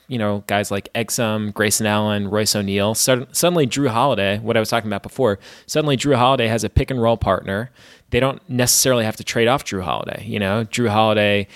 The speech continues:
and, uh, and Rudy Gobert are about the same age, and the Pelicans are as relevant as ever, and maybe they're even in conta-,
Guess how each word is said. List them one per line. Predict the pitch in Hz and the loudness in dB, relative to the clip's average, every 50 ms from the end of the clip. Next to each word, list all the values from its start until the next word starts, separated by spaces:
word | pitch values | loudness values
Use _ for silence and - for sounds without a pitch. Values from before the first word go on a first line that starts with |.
| - - - _ _ _ - | -20 -20 -20 _ _ _ -2
and, | 107 104 104 101 101 98 98 92 98 | 0 0 2 0 0 -2 -2 0 0
uh, | 98 95 92 92 92 90 87 90 - - | 2 2 4 2 2 2 0 -2 -2 -4
and | 110 107 101 101 101 | -4 -2 -2 -2 0
Rudy | 107 107 101 | 0 0 0
Gobert | 98 101 98 101 101 | 0 -2 0 0 0
are | 101 98 | 0 0
about | 98 - 95 - | 0 0 -2 -2
the | - 104 | -2 -4
same | - - 104 98 95 | -2 0 0 0 0
age, | 92 95 107 123 139 139 120 - - - - - | -2 -2 0 0 -2 -2 -4 -4 -6 -8 -6 -6
and | 110 104 101 98 98 98 98 95 90 | -4 -2 -2 -2 -2 -2 -4 -4 -6
the | 92 | -6
Pelicans | - - 104 104 110 107 - 113 110 107 110 104 | -4 0 2 2 2 0 0 -2 -2 -2 -2 -4
are | - - 107 104 104 104 104 101 - - _ - | -2 0 0 2 2 2 2 0 -2 -6 _ -6
as | - 110 104 104 | -4 -4 -4 -2
relevant | 107 107 107 110 117 107 123 120 117 117 - - _ - | 0 2 2 2 2 2 2 0 -2 -2 -4 -8 _ -6
as | 117 101 | -4 0
ever, | 110 107 117 127 151 156 151 143 | 0 0 2 2 2 2 4 2
and | 117 104 101 | 2 2 2
maybe | 101 107 104 117 113 | 0 0 0 0 2
they're | 107 110 110 110 | 2 2 2 2
even | 113 104 117 113 110 113 | 2 0 -2 -4 -4 -4
in | - 110 110 | -6 -6 -6
conta-, | 123 113 113 - 120 120 117 - | -6 -8 -6 -4 -2 0 0 0